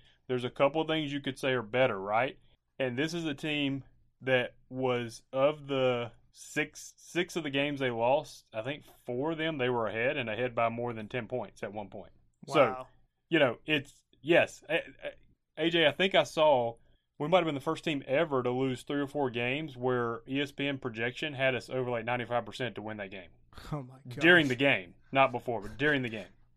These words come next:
Speaker 2: What a time to be an Auburn fan. <laughs>
Speaker 1: Yeah. But you can flip. Here-, here's the deal. That is not good, right? If you're looking for positives, though, we got ourselves in that position to be there.
Speaker 2: True.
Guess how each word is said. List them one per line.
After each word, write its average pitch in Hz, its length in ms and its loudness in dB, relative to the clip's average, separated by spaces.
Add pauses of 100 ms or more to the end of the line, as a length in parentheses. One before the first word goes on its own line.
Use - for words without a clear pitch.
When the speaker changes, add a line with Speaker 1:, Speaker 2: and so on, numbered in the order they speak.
Speaker 2:
What 214 200 2
a 185 40 2
time 185 280 6
to 160 40 0
be 156 120 2
an 143 80 -2
Auburn 135 320 2
fan. 127 440 -10 (400)
<laughs> - 140 -4
Speaker 1:
Yeah. 466 140 6 (460)
But 214 300 8
you 170 140 -2
can 185 200 2
flip. 226 280 2
Here-, 160 180 -4
here's 170 220 2
the 170 60 -2
deal. 165 200 4 (240)
That 156 160 8
is 165 140 6
not 175 200 6
good, 156 200 4
right? 139 300 4 (420)
If 127 200 -4
you're 135 160 2
looking 139 380 -2
for 156 120 -8
positives, 147 680 0
though, 110 300 -6 (280)
we 135 200 -2
got 139 440 4
ourselves 143 600 0
in 123 140 -4
that 127 220 -2
position 120 640 -6
to 120 80 -10
be 147 340 -4
there. 101 380 -6 (260)
Speaker 2:
True. 151 260 -2